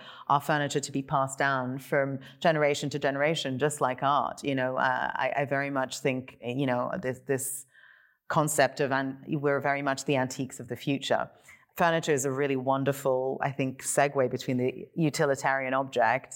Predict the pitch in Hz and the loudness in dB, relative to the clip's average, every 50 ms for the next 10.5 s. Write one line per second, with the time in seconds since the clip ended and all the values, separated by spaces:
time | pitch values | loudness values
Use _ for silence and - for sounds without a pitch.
0 | - _ _ _ _ _ _ - 135 117 117 123 123 120 110 - - - - - | -20 _ _ _ _ _ _ 0 2 4 4 6 6 6 4 2 0 -2 -8 -4
1 | - - 127 120 - 139 123 117 113 - - - - - - - - _ - 139 | -2 0 0 0 2 0 0 0 0 -4 -6 -10 -16 -20 -20 -20 -2 _ 2 2
2 | - - - 143 123 131 143 151 143 139 139 135 127 143 139 151 147 147 127 107 | 2 2 0 0 2 4 4 2 2 -2 -4 -2 2 2 2 2 0 -2 -4 -4
3 | 110 - - - 135 - - 131 131 147 165 - - - - 123 123 123 120 120 | -4 -8 -8 -6 -4 -4 -4 -4 -2 -4 -6 -8 -6 -4 -2 0 0 0 0 -2
4 | - - - - - - - 131 135 139 117 - 117 139 135 - - - 151 - | -2 -4 -8 -12 -6 -2 0 2 2 2 2 2 2 2 0 -2 -6 -12 -12 -10
5 | - 143 127 120 127 135 135 139 139 - - - 131 - 127 123 135 139 135 - | -8 -6 -4 -2 -2 -2 -2 -2 -4 -8 -10 -10 -6 -4 -2 -2 -2 -4 -6 -8
6 | - 135 135 131 - 127 123 - 131 120 120 - - - - - - - _ _ | -8 -8 -6 -6 -6 -8 -4 -2 -2 -2 -2 -2 -2 -2 -2 -2 -4 -10 _ _
7 | _ - 147 131 131 120 113 - 117 120 113 110 - - 123 - 120 117 117 - | _ -2 -2 0 0 0 -2 -2 -2 -4 -4 -4 -4 -6 -6 -4 -4 -4 -2 -2
8 | 143 151 185 - - - - 220 - - 175 147 - - - - - _ - - | -2 -2 -2 -4 -10 -14 -14 -14 -2 0 2 2 2 0 -4 -10 -12 _ -6 0
9 | 175 165 151 135 127 135 - 175 165 143 - 147 131 127 127 139 139 143 135 123 | 2 2 4 2 2 0 0 -2 -2 -2 0 0 0 0 0 0 0 0 0 -2
10 | 123 - - 135 135 - - 123 139 147 | -4 -4 -6 -6 -6 -6 -6 -4 -4 -6